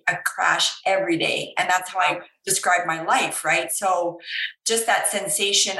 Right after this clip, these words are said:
Speaker 1: of ongoing every day on high alert versus the trauma of being in a forest and you come upon a bear, that singular trauma,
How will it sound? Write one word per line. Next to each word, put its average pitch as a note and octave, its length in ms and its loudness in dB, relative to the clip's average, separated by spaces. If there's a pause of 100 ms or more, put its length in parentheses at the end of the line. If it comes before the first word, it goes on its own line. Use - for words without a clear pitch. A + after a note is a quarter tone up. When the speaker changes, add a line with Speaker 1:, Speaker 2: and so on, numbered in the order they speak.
(160)
Speaker 1:
of E3+ 140 2 (140)
ongoing F#3 920 0
every F#3 480 2
day F3 340 0
on E3+ 220 2
high F3 320 0
alert E3+ 340 0
versus F3 800 0 (600)
the G#3 80 0
trauma A3 560 2
of - 100 -10
being G3+ 180 -4
in F#3 80 0
a F3+ 40 2
forest F#3 680 0
and F3+ 160 0
you F3 100 -6
come F#3 240 -2
upon F3+ 460 0
a - 60 -6 (100)
bear, F3 680 0 (380)
that - 260 4
singular A3 680 0
trauma, G3 440 0